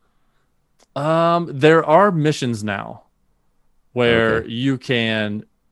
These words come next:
Speaker 1: be multiple,
Speaker 2: Of course,
Speaker 1: uh,
Speaker 2: I
Speaker 1: of
Speaker 2: haven't
Speaker 1: the same.
Speaker 2: Oh, really? Okay.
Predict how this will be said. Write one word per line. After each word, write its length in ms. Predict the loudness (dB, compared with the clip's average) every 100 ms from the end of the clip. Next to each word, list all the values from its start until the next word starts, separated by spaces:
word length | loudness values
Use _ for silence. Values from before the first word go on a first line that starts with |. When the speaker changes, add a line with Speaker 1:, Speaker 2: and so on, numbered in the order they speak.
| -14
Speaker 1:
be 300 | -6 -4 -4
multiple, 800 | -4 -4 -4 -6 -10 -10 -10 -12 _ _ _
Speaker 2:
Of 40 | _
course, 180 | -2 0
Speaker 1:
uh, 40 |
Speaker 2:
I 20 |
Speaker 1:
of 40 | 0
Speaker 2:
haven't 140 | -2
Speaker 1:
the 60 | -4
same. 340 | -6 -10 -12 -20 _ _ _
Speaker 2:
Oh, 100 | -4
really? 300 | -2 0 -2 -4
Okay. 360 | -8 -8 -10